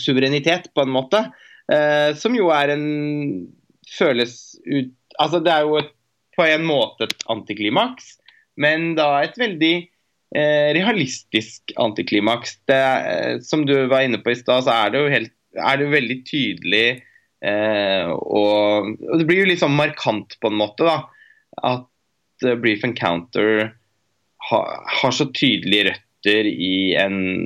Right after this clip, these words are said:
i en gjenkjennelig hverdag, eh, på, i nittenførtitallet, eh, Storbritannia. Den oppleves ikke som en,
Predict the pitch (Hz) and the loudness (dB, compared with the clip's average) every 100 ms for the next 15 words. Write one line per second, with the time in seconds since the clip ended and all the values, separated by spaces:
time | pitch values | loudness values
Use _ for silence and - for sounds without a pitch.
0 | 85 85 78 - - - 104 101 104 104 | -4 -6 -8 -14 -8 0 0 2 0 2
1 | 110 117 110 104 90 87 87 107 120 120 | 2 0 0 0 0 0 2 2 0 -2
2 | - - 117 131 110 - _ - 98 90 | -6 -2 0 0 -4 -12 _ -4 -4 -4
3 | - 98 92 - _ _ _ - - 131 | -2 -2 -2 -4 _ _ _ -14 -2 0
4 | 123 123 113 101 98 92 92 95 95 98 | 2 0 0 -4 -2 -2 -2 0 0 -2
5 | - - 92 92 - 95 85 95 98 101 | -8 -4 -2 -2 0 0 2 0 2 2
6 | 123 131 - - _ - 110 117 131 - | 0 -2 -8 -20 _ -2 0 0 -4 -2
7 | 107 98 98 110 139 135 - 113 101 101 | 0 0 0 0 0 -2 -2 -2 0 0
8 | 104 104 | 0 0